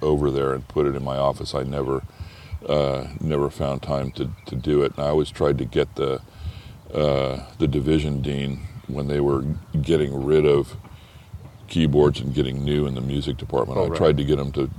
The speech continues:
Speaker 1: lend me one, but
Speaker 2: Sure.
Speaker 1: they, but they never would.
Speaker 2: Oh.
Speaker 1: Uh, or I would have been playing piano over there all the time. I,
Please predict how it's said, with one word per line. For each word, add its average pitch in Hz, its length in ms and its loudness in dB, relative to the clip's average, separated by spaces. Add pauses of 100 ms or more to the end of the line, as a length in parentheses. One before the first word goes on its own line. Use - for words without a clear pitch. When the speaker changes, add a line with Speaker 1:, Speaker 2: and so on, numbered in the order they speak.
(680)
Speaker 1:
lend 82 400 2
me 65 120 -4
one, 58 220 -6
but 57 80 -6
Speaker 2:
Sure. 110 140 0
Speaker 1:
they, 67 220 -4
but 65 160 -4
they 73 140 -4
never 71 280 -2
would. 67 340 -2 (540)
Speaker 2:
Oh. 78 580 2
Speaker 1:
Uh, - 100 -4
or 85 120 8
I 78 100 10
would 80 220 8
have 87 80 8
been 78 160 2
playing 80 320 0
piano 76 400 0
over 67 220 2
there 71 420 2
all 69 160 -2
the 65 120 -4
time. 64 300 -4
I, 73 140 2